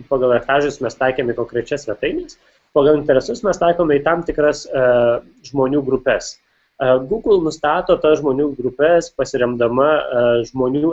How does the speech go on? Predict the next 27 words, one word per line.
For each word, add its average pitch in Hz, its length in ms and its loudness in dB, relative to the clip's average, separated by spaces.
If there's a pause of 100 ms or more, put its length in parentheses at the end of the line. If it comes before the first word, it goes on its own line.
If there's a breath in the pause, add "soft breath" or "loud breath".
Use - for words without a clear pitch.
elgesiu, 131 480 -4
e, 120 340 -6
internete. 113 680 -2 (520)
Tai 123 80 2 (140)
žmonės, 156 400 0
pavyzdžiui, 135 380 0
kurie 127 200 0
dažnai, 131 460 0 (160)
e, 113 200 -6 (200)
ieško, 127 320 -2
sakykim, 113 420 -12
skrydžių 147 560 -6 (400)
ar 107 340 2 (220)
skaito, 127 440 -2 (240)
sakykim, - 460 -8
dažnai, 113 380 -2
e, 110 200 -2 (260)
įvairius 113 340 -2
tinklaraščius 113 580 -2
apie 113 200 -8
keliones, 135 680 -2 (540)
jie 160 120 6
bus 165 220 -4
priskirti 127 600 -4
prie, 131 220 4
e, 113 680 4
ski-, 120 440 0